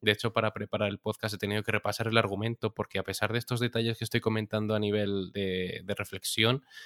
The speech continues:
me había olvidado de muchísimas cosas de la trama, y eso no es buena señal, pero quedo que, que me quedo sobre todo con eso. Las películas son bonitas, dicen cosas que están bastante bien y, oye, son películas de Disney y de Pixar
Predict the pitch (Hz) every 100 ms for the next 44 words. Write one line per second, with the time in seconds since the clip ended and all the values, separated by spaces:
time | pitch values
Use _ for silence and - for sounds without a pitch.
0 | - - 107 101 127 120 120 120 110 117
1 | 113 110 - 110 104 98 - 117 151 135
2 | 107 107 104 104 101 104 95 107 147 -
3 | _ _ - _ - 117 107 - 127 123
4 | 123 123 110 104 98 95 98 - 107 107
5 | - 123 123 117 110 127 123 117 90 -
6 | - _ - 117 - 113 123 117 104 95
7 | 107 127 175 185 180 110 104 104 104 107
8 | - 101 - 95 101 - - 95 127 185
9 | - - - _ 107 98 87 85 92 82
10 | - _ - 104 87 95 101 98 92 107
11 | 113 104 95 110 117 - 131